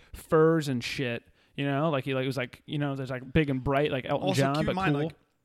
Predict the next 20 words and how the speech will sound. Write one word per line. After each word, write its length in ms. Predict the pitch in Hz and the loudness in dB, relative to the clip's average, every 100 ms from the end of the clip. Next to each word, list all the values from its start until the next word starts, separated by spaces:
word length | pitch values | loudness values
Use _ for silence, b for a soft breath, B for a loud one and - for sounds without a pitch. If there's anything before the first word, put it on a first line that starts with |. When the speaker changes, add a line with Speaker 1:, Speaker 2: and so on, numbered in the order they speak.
| - | -8
Speaker 2:
at 160 | 165 | -6
the 80 | - | -6
time, 400 | - 180 175 147 | -6 -4 -4 -4
the 100 | 135 | -6
style 540 | 131 - 151 147 156 139 | -8 -8 -6 -2 -2 -2
was, 640 | 135 131 123 123 131 - _ _ _ _ _ _ _ _ | -2 -2 -4 -8 -14 -20 _ _ _ _ _ _ _ _
like, 460 | 143 139 135 127 - _ _ _ _ _ _ _ _ _ _ _ _ | -6 -4 -2 -4 -12 _ _ _ _ _ _ _ _ _ _ _ _
uh, 480 | 151 135 123 123 123 - | -8 -6 -6 -6 -8 -8
like, 300 | 143 135 - | -6 -8 -10
Stone 420 | - 165 151 147 | -6 -2 -2 -2
Cold 280 | 147 143 135 | -2 -4 -4
Steve 240 | - 135 | -6 -4
Austin, 320 | 135 131 131 | -4 -4 -8
like, 100 | 131 | -2
Speaker 1:
Yeah. 260 | 143 147 131 120 | 4 6 6 4
Speaker 2:
hardcore 260 | 110 147 139 | 0 -2 -2
manly 420 | 135 139 143 139 | -2 -4 -4 -6
man 300 | 135 127 127 | -4 -6 -6
thing. 360 | - 147 127 | -2 -2 -2
Speaker 1:
Yeah. 260 | 131 127 113 | -2 -4 -6